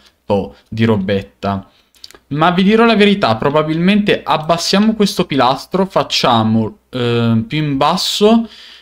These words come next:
eh, la farm e nel caso se spawnano gli Iron Golem sul fondo vado praticamente a semplicemente scavare tutto abbassando il pavimento,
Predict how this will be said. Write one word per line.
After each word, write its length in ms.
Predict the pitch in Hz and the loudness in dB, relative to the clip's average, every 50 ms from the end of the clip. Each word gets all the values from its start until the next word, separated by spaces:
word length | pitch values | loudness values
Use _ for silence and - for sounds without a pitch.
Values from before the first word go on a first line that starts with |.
| _ _ | _ _
eh, 260 | - - 135 127 123 123 | -4 0 0 2 2 2
la 140 | 123 120 | 0 -2
farm 720 | 113 - 123 120 113 113 117 123 131 135 143 165 190 196 - _ _ _ _ | -2 0 0 2 2 2 2 2 0 2 2 2 0 0 -2 _ _ _ _
e 180 | - 160 160 160 | -2 -2 0 2
nel 440 | 170 180 190 208 226 226 214 208 - | 2 4 4 4 4 2 2 0 0
caso 500 | - 208 208 214 220 220 196 254 247 226 | 0 2 4 4 2 2 2 2 0 0
se 400 | - - - - 233 214 147 - | -2 -2 -2 0 0 2 2 0
spawnano 680 | - - - - 202 196 175 156 147 139 131 127 127 | -4 -4 -2 0 0 2 2 0 0 0 0 0 0
gli 100 | 131 139 | 0 0
Iron 260 | 151 156 165 170 175 | 0 2 0 0 0
Golem 340 | 170 170 180 165 139 127 123 | 2 2 2 2 2 2 0
sul 320 | 117 - - - 202 196 196 | 0 -2 -2 -2 -2 -2 -2
fondo 880 | - - - 175 156 131 127 127 127 127 135 143 156 196 220 226 - - _ _ _ _ _ _ _ | -2 -2 0 2 2 2 2 0 0 0 0 2 2 2 2 0 -4 -10 _ _ _ _ _ _ _
vado 540 | - 131 127 131 175 175 160 156 156 170 170 | -14 -10 -2 2 2 4 4 2 2 0 -2
praticamente 1300 | 170 170 165 160 151 139 139 170 165 156 139 127 117 117 120 120 120 117 - 135 131 135 135 123 - - | -2 -2 -4 -4 -4 -6 -4 -2 -2 0 0 0 2 2 0 0 -2 -2 0 2 4 4 2 2 -2 -4
a 520 | - 123 120 117 113 110 110 107 101 - - _ _ | -4 0 2 2 2 0 0 -4 -6 -8 -12 _ _
semplicemente 680 | - - 143 139 143 135 - 170 147 135 127 127 131 120 | -10 -8 -6 -4 -4 -2 -2 0 0 -2 -2 -2 -4 -6
scavare 440 | - - - 147 143 151 156 170 - | -4 -2 -2 0 2 2 0 0 -2
tutto 340 | - 127 117 - - 131 | -4 -8 -6 -2 0 0
abbassando 1400 | 117 107 110 113 117 - - - 117 113 113 113 113 113 113 110 110 107 107 107 107 104 104 104 101 101 101 101 | 0 2 0 -2 -2 -2 -2 0 2 4 4 4 4 4 2 2 2 0 0 0 0 -2 -2 -2 -2 -2 -2 -2
il 100 | 101 101 | -4 -4
pavimento, 800 | 104 113 110 104 107 104 101 95 95 98 92 - 107 104 110 - | -4 -4 -2 -2 -2 -2 -2 -2 -2 -4 -4 -4 -6 -6 -6 -8